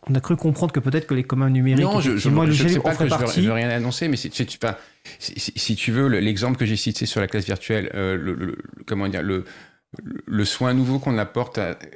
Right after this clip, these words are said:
Speaker 2: à, à, à cet écosystème, euh, parce que si tu veux, euh,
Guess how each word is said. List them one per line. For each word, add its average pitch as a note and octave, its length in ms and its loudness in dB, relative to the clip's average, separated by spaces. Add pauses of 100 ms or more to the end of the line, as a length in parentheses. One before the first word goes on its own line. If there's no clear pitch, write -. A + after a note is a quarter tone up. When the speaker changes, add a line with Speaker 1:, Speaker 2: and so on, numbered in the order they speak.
(160)
Speaker 2:
à, E2+ 180 -6
à, - 460 -6
à F2 40 -4
cet - 220 -4
écosystème, A2+ 720 -2
euh, G2 100 0
parce - 160 -4
que - 80 -2 (280)
si - 120 -6
tu - 140 -2
veux, D3 220 0 (260)
euh, E2 420 -2